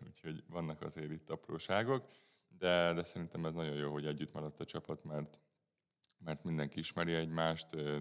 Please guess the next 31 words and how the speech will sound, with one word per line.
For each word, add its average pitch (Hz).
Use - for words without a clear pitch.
tudjuk, 76
hogy 76
mire 76
számíthatunk, 85
ö, 78
és -
tényleg 76
az, 76
hogy, 76
hogy 76
ugye 76
ez 80
a 78
tavalyi 78
csapatunk, 78
ez 76
a 80
bajnok 76
csapat, -
ö, 78
együtt 78
tudott 76
maradni, 78
szerintem 80
ez, 78
ez 78
azért 76
önbizalmat 73
tud 73
adni 76
a, 76